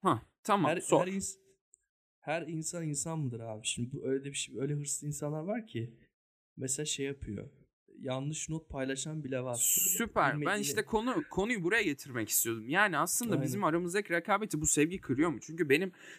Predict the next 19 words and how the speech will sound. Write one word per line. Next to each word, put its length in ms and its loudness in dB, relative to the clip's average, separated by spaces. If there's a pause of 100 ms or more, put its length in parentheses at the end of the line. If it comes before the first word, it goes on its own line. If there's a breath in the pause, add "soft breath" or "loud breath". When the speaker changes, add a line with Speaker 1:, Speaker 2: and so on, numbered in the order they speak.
(140)
Speaker 1:
kardeşimle 540 2
Speaker 2:
Hı 40 4
hı. 40 8
Speaker 1:
aramdaki 420 2
rekabeti 600 0
bu 60 -4
Speaker 2:
Hı 40 0
hı. 40 4
Speaker 1:
sevgi 260 6
kırıyor. 400 0 (800)
Speaker 2:
Evet. 340 -4
Speaker 1:
Bir, 40 -10
bir 240 2
abi 140 -4
Speaker 2:
O 40 0
Speaker 1:
olarak 160 4
Speaker 2:
zaman 140 0
Speaker 1:
söylüyorum 420 0
bunu. 140 -10